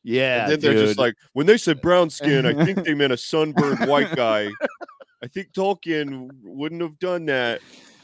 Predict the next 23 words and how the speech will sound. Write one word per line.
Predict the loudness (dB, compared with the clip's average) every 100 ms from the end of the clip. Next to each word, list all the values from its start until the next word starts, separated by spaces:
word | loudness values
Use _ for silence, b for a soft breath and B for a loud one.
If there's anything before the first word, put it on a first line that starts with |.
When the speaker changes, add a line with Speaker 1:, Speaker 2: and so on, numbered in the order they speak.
| b b b 2
Speaker 1:
Oh | 6 8 8
my | 4 2
God, | 2 0 0 -2 -4
dude. | -6 -6 -8 -12 _ _ _ _ _ _ -10
Speaker 2:
I |
Speaker 1:
It's | -6
Speaker 2:
think | 0
it's | 4
Speaker 1:
awesome | 4 2
Speaker 2:
also, | 0
Speaker 1:
too. | 0 0
Speaker 2:
like, | -2 -8 -6
how | -4 -2
Speaker 1:
Game | 0 2
of | 0
Speaker 2:
important | 2 4 4
are |
white | 2 0
Speaker 1:
Thrones. | -4
Speaker 2:
pointy | -6 -6 -6 -4
ears | -2 -2 -4
to | -6
you? | -6 -6 -10